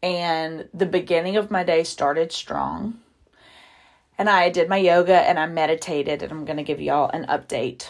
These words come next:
on that as well. But I woke up and I started strong, and then this, like, panic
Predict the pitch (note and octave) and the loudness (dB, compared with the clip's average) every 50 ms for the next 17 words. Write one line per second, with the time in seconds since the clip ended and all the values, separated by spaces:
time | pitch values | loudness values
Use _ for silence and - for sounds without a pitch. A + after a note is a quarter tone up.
0 | - - - E3+ E3 D#3+ D#3+ D3 - A#2+ D#3 E3+ E3+ F3 E3 D#3+ D3+ D3 D3+ D#3+ | -14 -10 -6 -6 -4 -2 -2 0 0 0 -2 -4 -4 -2 0 2 2 2 2 0
1 | F3 E3+ - F3 D#3 D3+ - - - _ _ _ _ _ _ _ _ _ - G3+ | 0 0 2 2 2 2 0 -4 -10 _ _ _ _ _ _ _ _ _ 4 6
2 | F#3+ F3+ G3+ G#3 G#3 A3 A3+ A3 G#3+ F#3+ F#3+ F#3 F3+ F3+ F3+ - - G3 G3+ A3 | 8 8 8 6 6 6 6 4 4 4 0 0 0 -2 -2 0 0 0 2 0
3 | A3 G#3+ - - G3 F3+ F3+ F3+ F#3 F#3 - - F#3 F#3+ F#3 E3 F#3+ F#3 F3+ F#3 | -2 -2 -2 0 2 4 4 2 0 -4 -6 -6 -6 -6 -4 -2 0 0 0 0
4 | G3 G#3 A3 A#3 - _ - F3+ E3+ F3 F3+ F#3 F3+ - - E3 E3 D#3 - - | -2 -4 -6 -10 -12 _ -18 -10 -4 -2 -2 -2 -4 -6 -8 -8 -8 -10 -12 -18
5 | _ _ _ - - - - - - G3+ A3+ C4 B3 F3+ C#3 - - - - | _ _ _ -12 -12 -10 -10 -8 -4 -2 0 0 0 0 -2 -6 -10 -16 -18